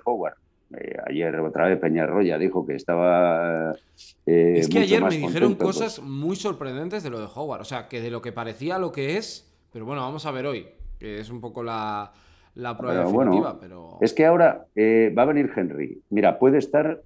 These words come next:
Speaker 1: sin estar en forma. Vale. Que eso luego también hay que discutirlo, pero puede hacer
Speaker 2: Ha estado
Speaker 1: unos partidos
Speaker 2: jugando,
Speaker 1: buenos.
Speaker 2: ¿eh?
Speaker 1: Claro, te puedes permitir un poco el lujo de decir, "Oye, es que Howard una semana, dos semanas, dos semanas, pues,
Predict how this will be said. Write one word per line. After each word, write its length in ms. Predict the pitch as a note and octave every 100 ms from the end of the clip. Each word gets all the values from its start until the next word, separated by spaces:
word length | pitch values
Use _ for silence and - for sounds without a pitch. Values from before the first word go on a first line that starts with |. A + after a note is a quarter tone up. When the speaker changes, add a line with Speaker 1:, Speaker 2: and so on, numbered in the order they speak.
| _ _
Speaker 1:
sin 480 | - G2 F#2+ F#2
estar 220 | F#2 - B2
en 120 | F2
forma. 380 | D#2 C2+ C2 B1+ -
Vale. 580 | - C2 - F2+ C#2 - _ _ _ _ _ _ _
Que 120 | C#2+
eso 360 | D2 A2+ A#2+ C#3
luego 220 | C3 G2
también 220 | D#2+ F2
hay 100 | D#2+
que 80 | D#2+
discutirlo, 540 | D#2+ - D#2 C#3 A#2+
pero 180 | - D#2
puede 220 | - G2
hacer 140 | G2 -
Speaker 2:
Ha 20 |
estado 240 | G#2 A3
Speaker 1:
unos 120 | G#3+ -
partidos 240 | - C3
Speaker 2:
jugando, 160 | C#3 -
Speaker 1:
buenos. 160 | E3+ A3+
Speaker 2:
¿eh? 80 | _ _ _ _
Speaker 1:
Claro, 300 | - - C#3+
te 100 | C#3+
puedes 220 | G2 C3 C#3
permitir 460 | E3 C#3+ C#3 D3
un 160 | D3 C3+
poco 280 | D3+ C3+ D3+
el 80 |
lujo 240 | C#3 C#3 D#3
de 60 |
decir, 180 | G#2 F2+
"Oye, 160 | G#2+ B2
es 100 | -
que 100 | G2 -
Howard 380 | C3 C3 B2 -
una 240 | A#2 C3
semana, 480 | A#2+ C3 D3 D3 D2+ - _ _ _ _ _
dos 380 | F2+ C3 D3 C#3+
semanas, 720 | D3+ C3+ D3+ B2+ D#2 - - _ _ _ _ _ -
dos 340 | - G2+ G2+
semanas, 380 | A#2 C3+ D3+ -
pues, 320 | - - -